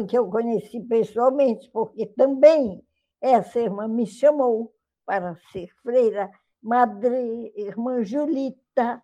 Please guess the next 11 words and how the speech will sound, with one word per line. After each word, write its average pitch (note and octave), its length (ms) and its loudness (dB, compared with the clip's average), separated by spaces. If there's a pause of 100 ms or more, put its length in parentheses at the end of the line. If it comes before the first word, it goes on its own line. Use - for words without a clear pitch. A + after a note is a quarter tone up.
(140)
Elsen. A3+ 840 -2 (680)
Julita, A#3 920 -2 (140)
é A3+ 160 -8
nome C4 320 -4 (120)
fácil, G3 500 -8
Julita, A3 600 -6
a A3+ 40 0
gente - 200 -14
chamava F#3 420 -8
só F#3 160 -8
assim, C4+ 260 -12